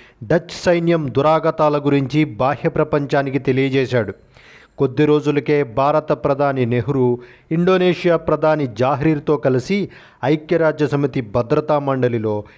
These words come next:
ఇండోనేషియా విషయం లేవనెత్తాడు. ఇలా అంతర్జాతీయ ఒత్తిడులతో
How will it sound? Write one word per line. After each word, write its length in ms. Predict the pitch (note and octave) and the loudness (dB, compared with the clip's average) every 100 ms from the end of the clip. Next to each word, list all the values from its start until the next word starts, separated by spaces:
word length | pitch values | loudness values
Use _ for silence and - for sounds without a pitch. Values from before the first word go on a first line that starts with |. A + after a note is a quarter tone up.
| - | -6
ఇండోనేషియా 640 | D3+ E3+ F#3 F3 E3 - D#3+ | -2 2 2 2 0 0 0
విషయం 380 | C#3+ C3+ D3+ C#3 | 0 -2 -2 2
లేవనెత్తాడు. 680 | C3 C3+ C3+ C3 B2 G#2 F#2+ _ _ - - - | 2 2 0 -2 -2 -2 -6 _ _ -20 -20 -4
ఇలా 360 | A#2+ C3+ C3 A#2+ | 0 2 0 -2
అంతర్జాతీయ 880 | A#2+ C#3 - E3 C#3+ D#3+ D3+ D#3 D3 | -6 -6 -2 -2 0 0 2 0 0
ఒత్తిడులతో 800 | B2+ C3 C3 C#3+ C3+ C3 A2+ | 0 -2 0 0 0 -2 -4